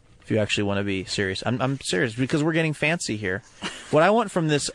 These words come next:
from this unknown person out there in the night who's using the Comcast inbox, what I wanna see is some proof. I wanna see some kind of website that, that's selling or is in some way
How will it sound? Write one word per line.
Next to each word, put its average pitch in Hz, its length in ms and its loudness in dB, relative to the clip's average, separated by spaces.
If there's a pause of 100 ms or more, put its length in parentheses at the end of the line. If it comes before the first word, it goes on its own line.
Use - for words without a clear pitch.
(420)
from 151 320 2
this 143 220 2
unknown 147 440 4
person 143 360 0
out 113 120 2
there 113 140 2
in 107 80 2
the 104 100 0
night 113 300 2
who's 107 160 -4
using 104 200 -2
the 104 60 0
Comcast 101 560 -2
inbox, 113 300 0 (240)
what 123 120 4
I 151 80 4
wanna 190 180 2
see 110 180 -2
is 107 100 -4
some 113 160 -2
proof. 139 340 0 (280)
I 104 60 4
wanna 135 180 4
see 143 180 -2
some 123 160 -2
kind 135 160 0
of 123 80 -2
website 110 680 0
that, - 200 -2 (220)
that's - 320 -2
selling 120 460 4
or 104 220 2
is 101 240 -2 (480)
in 113 120 2
some 131 280 2
way 107 440 4